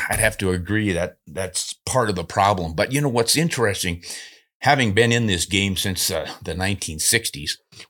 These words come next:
we were complaining about slob hunters, what we called them back then, a-, all along. You know, there have always been people who just don't respect others or property, and they take advantage of it, and they're just, I don't know how you're ever going to cure that.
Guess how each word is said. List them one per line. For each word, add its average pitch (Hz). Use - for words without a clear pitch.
we 208
were 135
complaining 92
about 73
slob 78
hunters, 73
what 76
we 71
called 73
them 65
back 64
then, 64
a-, -
all 131
along. 73
You 76
know, 85
there 107
have -
always 143
been 98
people 110
who 92
just 104
don't 104
respect 98
others 82
or 101
property, 82
and 82
they 78
take 98
advantage 78
of 71
it, 76
and 69
they're 69
just, -
I 85
don't 85
know 76
how 92
you're 80
ever 95
going 82
to 80
cure -
that. 104